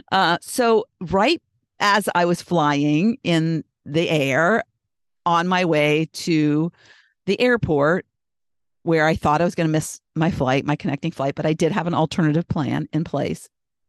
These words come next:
I started listening to the book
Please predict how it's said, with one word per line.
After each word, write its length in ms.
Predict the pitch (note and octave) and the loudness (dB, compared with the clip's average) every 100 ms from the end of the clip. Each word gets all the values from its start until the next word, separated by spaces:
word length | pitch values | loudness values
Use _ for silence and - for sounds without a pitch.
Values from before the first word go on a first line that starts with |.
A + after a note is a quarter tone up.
| _ _ _ _ - | _ _ _ _ -14
I 20 | |
started 240 | E3 F#3+ | -4 -4
listening 520 | E3+ F3+ C3+ G#2 E3 F#3 _ - - _ _ | -2 -2 -4 -6 -8 -10 _ -20 -20 _ _
to 520 | - E3+ D#3 D#3 E3 - _ _ _ _ _ | -2 2 4 2 0 -2 _ _ _ _ _
the 60 | - | -2
book 440 | F#2 E3 F3 - | 0 0 -2 -6